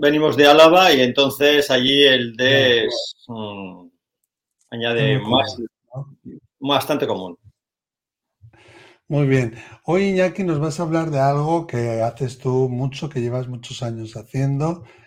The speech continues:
Speaker 2: eh, que te dedicas a ello, que es la meditación, ¿no? Y en concreto el mindfulness, una de las cosas que, eh, de las que estás tú a cargo en el Instituto Izarpe. Primero,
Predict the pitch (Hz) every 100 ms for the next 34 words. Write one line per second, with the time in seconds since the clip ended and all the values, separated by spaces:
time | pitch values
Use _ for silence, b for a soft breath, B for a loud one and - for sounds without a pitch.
0 | b b _ - 127 120 117 - 110 113
1 | 123 123 113 - 117 123 131 147 131 117
2 | 123 117 113 113 107 - 143 185 226 -
3 | b b b - 139 190 170 143 143 135
4 | 113 147 151 143 135 139 131 131 113 110
5 | 120 127 131 127 - 131 156 143 - 135
6 | 143 147 B B B _ - 131 120 113
7 | 107 104 120 135 139 143 - 147 151 139
8 | 143 143 143 160 - B B - 143 147
9 | 139 135 127 135 - - 135 131 120 110
10 | - - _ _ _ _ _ _ - 156
11 | 190 214 254 247